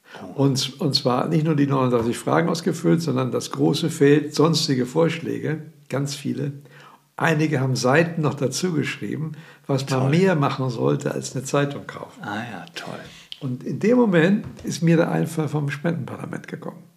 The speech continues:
Speaker 1: Ja.
Speaker 2: Weil ich mir gedacht habe, es ist eine so große Hilfsbereitschaft, die sich, es wäre auch jammerschade, das jetzt nur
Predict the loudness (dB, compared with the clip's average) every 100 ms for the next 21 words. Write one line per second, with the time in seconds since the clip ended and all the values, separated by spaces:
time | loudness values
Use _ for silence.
0 | _ 2 4 2 -8 -20 -20 -14 0 2
1 | 4 6 6 6 2 0 -2 0 0 0
2 | 2 2 2 -4 -8 -2 -2 2 2 4
3 | 2 -8 -20 -20 -20 -20 2 2 2 -2
4 | -4 -2 -6 -6 -6 -6 -6 -6 -6 -8
5 | -14 -20 -20 -8 -6 0 2 4 2 0
6 | -2 -2 -2 0 2 4 2 2 4 6
7 | 6 4 2 2 0 0 -6 -2 4 8
8 | 8 6 0